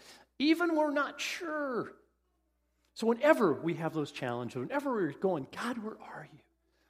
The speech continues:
remember Esther. Remember that God was with the Jewish people during that time, and he'll be with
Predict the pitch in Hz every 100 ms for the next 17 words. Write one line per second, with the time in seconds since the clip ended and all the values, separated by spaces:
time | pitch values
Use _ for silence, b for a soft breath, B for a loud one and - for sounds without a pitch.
0 | _ 139 131 185 208 - - - - 98
1 | 87 _ _ _ _ _ - 123 165 160
2 | 127 - 110 131 143 156 - 110 - 104
3 | 107 - 82 131 139 143 - 113 - -
4 | 113 120 117 110 - 107 98 95 90 85
5 | 98 120 117